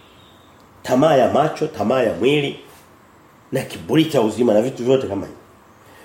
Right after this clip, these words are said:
Hem, tu-, tu-, tu-, tusome mstari ule wa tano, anasema hivi. "Naam, na kwa sababu hiyo hiyo, mkijitahidi sana kwa upande wenu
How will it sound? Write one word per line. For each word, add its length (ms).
Hem, 180
tu-, 180
tu-, 220
tu-, 200
tusome 560
mstari 300
ule 140
wa 120
tano, 360
anasema 320
hivi. 140
"Naam, 560
na 420
kwa 300
sababu 560
hiyo 360
hiyo, 600
mkijitahidi 1120
sana 560
kwa 160
upande 300
wenu 440